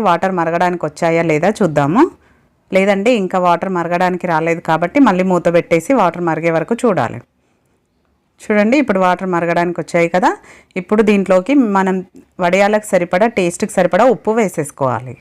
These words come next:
మీరు కావాలంటే లాస్ట్లో ఒకసారి చెక్ చేసుకోవచ్చు కూడా టేస్ట్. ఇప్పుడు దీ-, ఈ వాటర్ మరుగుతున్నాయి కాబట్టి దీంట్లోకి మనం గ్రైండ్ చేసుకున్న మిశ్రమంని కొంచెం కొంచెంగా వేసుకోవాలి. దీనికి మాత్రం ఇద్దరు ఉండాలండి, ఒకరు కలుపుతూ ఉంటే ఒకరు వేసుకోవాలి. లేదంటే బియ్యంది కదా ఉండలు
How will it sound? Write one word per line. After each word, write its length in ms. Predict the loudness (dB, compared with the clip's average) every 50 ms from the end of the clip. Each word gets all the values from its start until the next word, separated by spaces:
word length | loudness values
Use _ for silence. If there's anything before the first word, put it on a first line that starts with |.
| -8 -8
మీరు 120 | -6 -2 0
కావాలంటే 400 | 2 2 2 2 0 0 0 0 0
లాస్ట్లో 360 | 2 2 0 0 -2 -2 -2 -2 -2
ఒకసారి 260 | 0 0 2 2 2 2 0
చెక్ 140 | -2 -2 -2 -2
చేసుకోవచ్చు 460 | -4 -4 -2 0 0 0 0 -2 -6 -4 -2
కూడా 140 | 0 0 0 0 0
టేస్ట్. 280 | -2 -2 -2 -2 0 2 2 2 0
ఇప్పుడు 280 | 0 -2 -2 0 2 2 2 2
దీ-, 180 | 0 -2 -2 -2 -2
ఈ 40 | -2 -2 0 0
వాటర్ 260 | 0 0 0 -2 -2 -2
మరుగుతున్నాయి 420 | -2 -2 -2 -4 -4 -4 -2 -2 0
కాబట్టి 280 | 0 0 0 -2 -2 -2 -2
దీంట్లోకి 400 | -2 -4 -2 -2 -2 -2 0 0 0 0
మనం 140 | 0 0 0 0
గ్రైండ్ 220 | 0 0 0 0 -4
చేసుకున్న 340 | -6 -8 -8 -8 -4 -4 -2 -2
మిశ్రమంని 480 | -2 -4 -4 -4 -4 -2 -2 -2 -2 0 0
కొంచెం 240 | -2 -2 -2 -4 -6 -6
కొంచెంగా 300 | -6 -4 -4 0 0 2 2
వేసుకోవాలి. 500 | 0 -2 -4 -4 -2 0 0 0 0 -2 -6 -10 -16 -20 -20 -14 -6 -2 0
దీనికి 260 | 2 2 2 0 2 2
మాత్రం 280 | 2 2 2 0 -2 -2 -2
ఇద్దరు 240 | 0 0 0 0 0
ఉండాలండి, 440 | 0 0 0 2 2 0 0 0 0 0 0
ఒకరు 180 | -2 -2 -2 -2 -2
కలుపుతూ 340 | -2 -2 -6 -6 -4 -2 -2 0
ఉంటే 140 | 0 0 2 2
ఒకరు 160 | 2 2 2 0
వేసుకోవాలి. 420 | 0 -2 -2 -2 0 0 0 0 -2 -2
లేదంటే 360 | -2 -4 -4 -2 0 0 -2 -2 -2 -8 -18 -20 -14 _ -2 0
బియ్యంది 360 | 2 2 2 2 2 2 2 0
కదా 180 | 2 2 2 2 2 0
ఉండలు 280 | 0 0 0 0 0